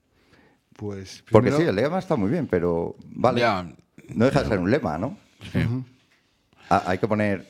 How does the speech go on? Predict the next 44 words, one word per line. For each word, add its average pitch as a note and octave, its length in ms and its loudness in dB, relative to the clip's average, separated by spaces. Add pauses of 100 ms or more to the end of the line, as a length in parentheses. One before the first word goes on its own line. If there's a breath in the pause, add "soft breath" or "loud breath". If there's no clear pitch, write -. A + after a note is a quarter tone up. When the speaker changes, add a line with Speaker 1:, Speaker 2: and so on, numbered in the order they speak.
(400)
Speaker 2:
pues F2 180 0
venga, F#2 380 -2
el E2 100 -4
punto G2 260 -2
uno, B2+ 140 -2
el G2+ 80 -2
dos, B2+ 220 -4 (500)
no F2 260 -6
sé B2 140 -2
si, G2+ 360 -2
eh, F2+ 200 -2 (680 loud breath)
alguno F#2 540 0
de F2 80 0
vosotros, F#2+ 420 -2
compañeros, F#2 520 -4 (220)
tiene F#2+ 420 -2 (560)
algo A2+ 340 2
por F#2+ 240 -4
lo F2+ 160 0
que, F2+ 380 -2
eh, E2 520 -4 (840)
Speaker 1:
Bueno, C3+ 200 2
Speaker 2:
la, - 80 2
Speaker 1:
pues B2+ 240 -2
Speaker 2:
la F#2+ 80 -2
Speaker 1:
la G2 80 4
Speaker 2:
Organización G2 400 0
Speaker 1:
inclusión, - 20 0
Speaker 2:
Mundial G#2 280 0
Speaker 1:
la F#2+ 120 0
Speaker 2:
haga. F#2 160 0
Speaker 1:
inclusión A#2+ 460 -4
laboral B2+ 500 -2
es B2+ 240 -6
uno A2 280 -6
de G#2+ 40 -8
los G#2 140 -8
métodos. G#2 680 -12
Speaker 2:
La F#2+ 60 2
inclusión F#2 380 0
laboral. G2+ 260 0
Speaker 1:
La A2 80 -8
inclusión G#2 360 -12
laboral. A2 440 -12